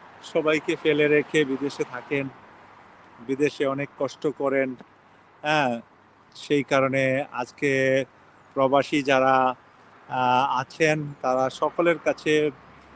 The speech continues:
কৃতজ্ঞতা প্রকাশ করছি। নিয়মিত, আহ, আমাদের এই চ্যানেলটিতে গল্প হবে আপনাদের সাথে, বিভিন্ন বিষয় নিয়ে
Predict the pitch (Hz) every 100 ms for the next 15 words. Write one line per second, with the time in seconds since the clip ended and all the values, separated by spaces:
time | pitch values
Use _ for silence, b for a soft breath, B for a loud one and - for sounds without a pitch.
0 | - - 165 170 160 160 147 147 151 -
1 | 156 143 - 156 156 156 147 147 139 151
2 | 143 139 135 - - - - - - 127
3 | 127 123 123 135 123 139 135 139 143 -
4 | 147 147 139 - 143 156 156 156 156 -
5 | - - 131 131 147 139 147 139 143 151
6 | 143 151 143 151 - 151 165 165 151 160
7 | 165 156 151 143 - 156 156